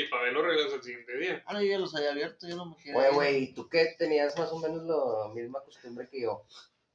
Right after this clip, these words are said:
Speaker 3: ¿No te trataste de quedar despierto muchas veces?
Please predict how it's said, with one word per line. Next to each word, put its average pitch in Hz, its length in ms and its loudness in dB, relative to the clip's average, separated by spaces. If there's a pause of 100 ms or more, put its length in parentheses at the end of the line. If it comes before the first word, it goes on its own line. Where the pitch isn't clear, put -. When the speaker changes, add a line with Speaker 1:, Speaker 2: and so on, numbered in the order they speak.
(140)
Speaker 3:
¿No 117 200 -2
te 156 600 8
trataste 139 480 -6
de 156 60 -6
quedar 160 220 0
despierto 151 500 -2
muchas 147 300 -12
veces? 120 360 -16